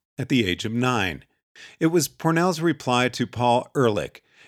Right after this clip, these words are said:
and the Club of Rome, who were saying in the nineteen sixties and nineteen seventies that the earth was running out of resources and massive famines were only years away.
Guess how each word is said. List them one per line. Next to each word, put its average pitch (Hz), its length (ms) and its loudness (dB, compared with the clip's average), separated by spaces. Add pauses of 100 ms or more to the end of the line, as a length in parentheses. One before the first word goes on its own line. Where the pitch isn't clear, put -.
(120)
and 143 100 0
the 160 60 0
Club 156 340 2
of 123 140 -2
Rome, 127 420 0 (240)
who 151 100 -2
were 139 100 4
saying 135 580 -2
in 104 160 -4
the 120 80 0
nineteen 110 420 -4
sixties 101 640 -6
and 110 160 -4
nineteen 104 420 -4
seventies 98 600 -4
that 113 160 -2
the 135 180 -2
earth 127 300 -2
was 131 220 -4
running 120 340 -2
out 113 140 2
of 113 120 -6
resources 113 760 -2
and 113 180 -6
massive 120 420 -2
famines 117 540 -2
were 117 140 0
only 120 180 -2
years 110 320 0
away. 110 480 0